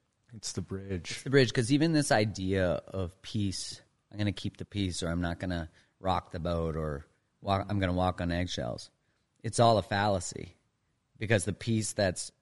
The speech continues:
Speaker 2: on the surface is not actually a peace. It's contrived. It's manipulation. It, it creates the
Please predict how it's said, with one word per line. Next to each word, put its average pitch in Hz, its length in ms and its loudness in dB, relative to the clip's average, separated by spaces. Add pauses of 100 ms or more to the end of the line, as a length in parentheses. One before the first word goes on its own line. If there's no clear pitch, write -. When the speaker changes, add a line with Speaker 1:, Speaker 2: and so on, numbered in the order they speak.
(200)
Speaker 2:
on 101 160 2
the 95 100 2
surface 95 500 -2
is 87 180 -4
not 90 220 0
actually 85 320 -2
a 85 40 -6
peace. 98 320 -4
It's 78 160 -8
contrived. 85 720 -2
It's 90 180 -6
manipulation. 90 920 -2 (400)
It, 107 340 0 (240)
it 123 140 -2
creates 127 420 6
the 107 380 4